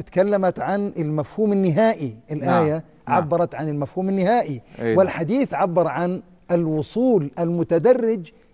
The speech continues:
Speaker 1: إلى الهدف النهائي.
Speaker 2: نعم.
Speaker 1: البنت واعية ما شاء الله عنها.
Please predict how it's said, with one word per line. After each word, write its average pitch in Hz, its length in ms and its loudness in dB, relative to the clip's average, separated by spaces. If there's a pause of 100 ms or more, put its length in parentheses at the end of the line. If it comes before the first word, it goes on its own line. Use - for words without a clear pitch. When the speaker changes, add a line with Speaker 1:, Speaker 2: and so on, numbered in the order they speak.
(120)
Speaker 1:
إلى 190 160 4
الهدف 185 420 0
النهائي. 156 580 -4
Speaker 2:
نعم. 110 340 -8
Speaker 1:
البنت 151 320 -6
واعية 175 260 2
ما 151 160 -2
شاء 143 140 -4
الله 139 120 -2
عنها. 123 280 -6